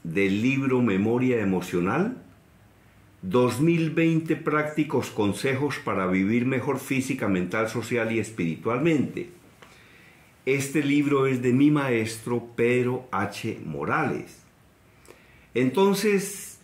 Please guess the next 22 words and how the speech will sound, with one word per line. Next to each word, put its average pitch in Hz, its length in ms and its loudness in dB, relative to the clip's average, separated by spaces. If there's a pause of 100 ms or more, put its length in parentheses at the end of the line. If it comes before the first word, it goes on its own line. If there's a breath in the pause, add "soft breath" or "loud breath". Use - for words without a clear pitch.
la 127 240 0
enseñanza 147 760 0
número 165 440 2
ochocientos 143 840 -2
noventa 123 920 0
dice 127 520 -2
que 113 160 0
la 95 260 -2
paz 131 300 -4
comienza 120 720 0
en 85 140 -2
cada 104 400 -4
corazón. 87 680 -2 (1500 loud breath)
Eh, 98 720 2
y 104 80 -4
yo 104 160 0
creo 131 240 -4
que 143 140 0
uno 135 280 -2
sí 131 200 -4
tiene 127 420 0
que 87 400 -2